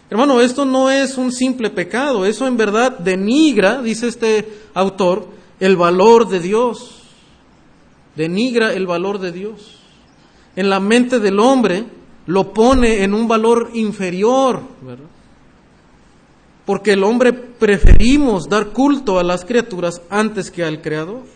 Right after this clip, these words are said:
Y lo tratan de manera insignificante, de tal manera que Pablo dice, "No le glorificaron como a Dios, ni le dieron gracias, ni le dieron gracias".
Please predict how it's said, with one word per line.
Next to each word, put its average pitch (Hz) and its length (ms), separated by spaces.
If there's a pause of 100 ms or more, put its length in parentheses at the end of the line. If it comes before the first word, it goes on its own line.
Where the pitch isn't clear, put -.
(520)
Y 214 100
lo 214 160
tratan 220 500
de 202 100
manera 196 400
insignificante, 214 960
de 175 100
tal 208 200
manera 240 340
que 208 100
Pablo 240 360
dice, 247 380 (320)
"No 196 340
le 285 140
glorificaron 247 640
como 226 220
a 208 60
Dios, 262 600 (460)
ni 175 200
le 170 200
dieron 233 420
gracias, - 1000 (720)
ni 147 160
le 143 160
dieron 175 340
gracias". - 640